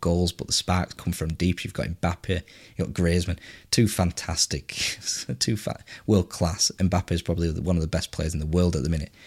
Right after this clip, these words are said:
Of course, N'Golo Kante is perfect for this system. He does the work of two men, especially if you've got the likes of Adrien Rabiot and Paul Pogba drifting out, out wide and drifting kind of high up. Uh,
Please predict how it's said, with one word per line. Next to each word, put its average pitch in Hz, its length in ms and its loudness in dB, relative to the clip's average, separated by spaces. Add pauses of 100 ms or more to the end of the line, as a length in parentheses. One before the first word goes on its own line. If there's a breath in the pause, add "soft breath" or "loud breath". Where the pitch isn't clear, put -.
(160 loud breath)
Of - 100 -20
course, 98 220 4
N'Golo 90 320 4
Kante 92 380 0
is - 80 -2
perfect - 400 0
for - 80 -4
this 90 140 4
system. - 300 2
He 92 40 4
does - 180 -2
the 87 60 0
work 80 240 0
of - 140 -12
two 85 180 0
men, 82 240 -2 (340 loud breath)
especially - 360 0
if 87 120 0
you've 82 80 -2
got 85 120 0
the 71 60 0
likes 82 280 0
of 76 100 -4
Adrien 82 360 -2
Rabiot 82 360 0
and 85 140 -4
Paul 85 220 -2
Pogba 82 480 -4 (480 loud breath)
drifting 107 320 2
out, 101 260 4 (100)
out 98 200 2
wide 92 340 4
and 85 100 0
drifting 76 540 -4 (200)
kind 87 200 2
of 78 80 -2
high 82 280 0
up. - 280 -2
Uh, 65 100 0